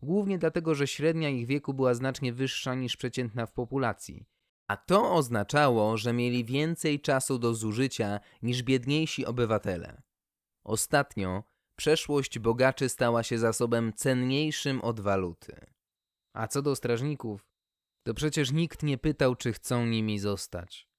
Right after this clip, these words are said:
Ich przodkowie zostali wybrani ze względu na idealny zestaw cech i od tamtej pory przekazywali ten obowiązek swoim dzieciom.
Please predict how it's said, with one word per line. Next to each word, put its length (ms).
Ich 200
przodkowie 560
zostali 440
wybrani 440
ze 100
względu 420
na 120
idealny 680
zestaw 360
cech 420
i 140
od 140
tamtej 380
pory 260
przekazywali 760
ten 200
obowiązek 580
swoim 360
dzieciom. 440